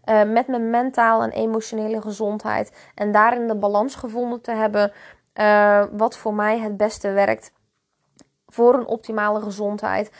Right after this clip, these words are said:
en voor daarin een, ja, stabiel gewicht, eh, een stabiele kledingmaat en daarbij ook een tevredenheid te hebben.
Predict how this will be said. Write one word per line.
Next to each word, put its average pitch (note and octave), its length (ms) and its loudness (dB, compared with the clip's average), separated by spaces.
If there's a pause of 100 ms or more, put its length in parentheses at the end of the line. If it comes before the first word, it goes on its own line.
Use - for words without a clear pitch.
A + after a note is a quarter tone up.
(200)
en A3 240 -2
voor G#3 380 2
daarin G#3 500 2
een, G3+ 240 -8
ja, F#3+ 220 -12 (160)
stabiel A#3 760 -2 (280)
gewicht, - 600 -2 (460)
eh, G#3 400 6
een A3+ 140 -4
stabiele A3+ 720 -2
kledingmaat A3 840 -2 (380)
en G#3+ 240 0
daarbij G#3 520 2
ook G#3+ 300 -2
een G#3 320 -8
tevredenheid G3+ 760 0
te G#3 60 -10
hebben. G3+ 340 -2